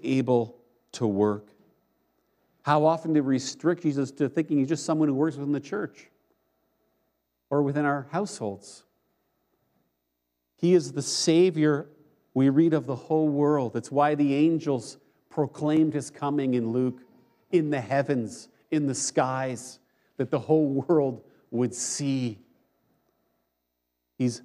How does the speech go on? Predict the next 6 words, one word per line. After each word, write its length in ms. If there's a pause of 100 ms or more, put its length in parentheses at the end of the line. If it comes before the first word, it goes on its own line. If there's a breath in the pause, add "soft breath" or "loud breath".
(100)
our 220
Savior, 600 (680)
and 100
he's 120
our 160
friend. 480